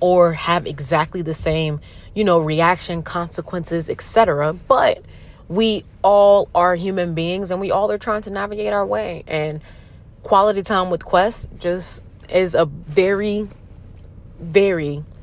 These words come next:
subtle way of someone too who has been through things trying to let others know that it's real shit. Like, life is real. It's hard. It's a gamble, but it's real.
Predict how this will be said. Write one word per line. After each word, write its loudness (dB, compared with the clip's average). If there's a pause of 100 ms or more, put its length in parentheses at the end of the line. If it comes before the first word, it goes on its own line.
(200)
subtle 2
way 2
of -4 (420)
someone -2 (520)
too -2 (120)
who -4
has -2
been 0
through -4
things -4
trying -4
to -4
let -2 (340)
others 0
know -2
that -6 (440)
it's -2
real 4
shit. -2
Like, 0
life 4
is 2
real. 4 (360)
It's -6
hard. 4
It's -4
a -4
gamble, -2
but -2
it's -10
real. -8